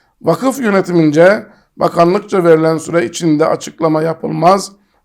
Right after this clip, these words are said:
veya yapılan açıklamalar yeteri görülmezse veya açıklamalar yeterli görülmekle beraber vakıf bakanlıkça yapılan uyarıya rağmen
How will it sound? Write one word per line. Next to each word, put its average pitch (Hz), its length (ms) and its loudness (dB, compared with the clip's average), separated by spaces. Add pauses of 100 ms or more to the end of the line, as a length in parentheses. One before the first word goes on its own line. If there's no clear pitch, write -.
veya 156 280 4
yapılan 160 420 0
açıklamalar 156 600 0
yeteri 151 380 -4
görülmezse 175 880 0 (680)
veya 156 280 6
açıklamalar 156 760 0
yeterli 156 480 -4
görülmekle 156 640 -2
beraber 147 560 2 (340)
vakıf 196 560 -6
bakanlıkça 180 640 -2
yapılan 156 420 0
uyarıya 160 440 2
rağmen 151 560 0